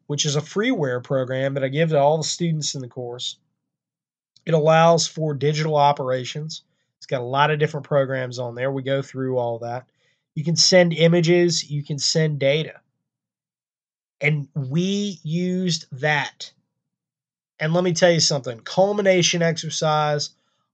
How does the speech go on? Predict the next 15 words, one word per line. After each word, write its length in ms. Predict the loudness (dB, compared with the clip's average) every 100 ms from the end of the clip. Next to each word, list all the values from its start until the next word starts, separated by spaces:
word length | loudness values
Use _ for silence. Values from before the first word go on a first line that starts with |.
| -8
on 120 | -8
the 60 |
fourth 520 | -8 -2 2 2 0 4
day 260 | 6 6
of 180 | 2 -4
the 100 | -10
course, 760 | -8 -6 -4 -6 -6 -8 -8 -16 _ _ _ _ _ _ _ _ _ _
point 460 | -4 0 0 -2 -2
to 140 | -2
point, 500 | -2 -6 -4 -6 -8 _ _ _ -2
digital 440 | 0 2 2 2
communications, 1080 | 0 -2 -2 -2 -6 -6 -8 -12 -14 -16 -16 _ _ _ _ _ 4
improvised 840 | 4 6 2 6 6 6 4 0
Yagi 440 | -2 2 2 2 0 0 -2
antennas 720 | -4 -8 -8 -10 -10 -12